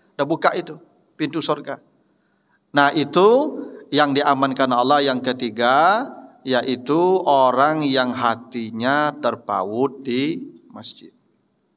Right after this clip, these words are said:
Ini tujuh, Bapak Ibu, ya. Tiga dulu, nak.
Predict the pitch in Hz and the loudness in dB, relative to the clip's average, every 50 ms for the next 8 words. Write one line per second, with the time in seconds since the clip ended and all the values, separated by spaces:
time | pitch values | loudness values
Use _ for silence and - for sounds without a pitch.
0 | _ _ _ - - - _ - - - _ _ _ _ _ _ _ _ - 175 | _ _ _ -14 -14 -14 _ -20 -20 -20 _ _ _ _ _ _ _ _ -4 -4
1 | 180 180 180 170 170 190 208 170 165 160 151 170 165 160 175 175 - - - - | 2 2 2 2 4 4 2 4 4 2 4 4 4 4 4 2 -2 -10 -14 -14
2 | - - - 139 120 156 170 151 156 165 160 180 175 170 | -16 -10 -8 -6 0 2 2 4 4 4 2 2 0 0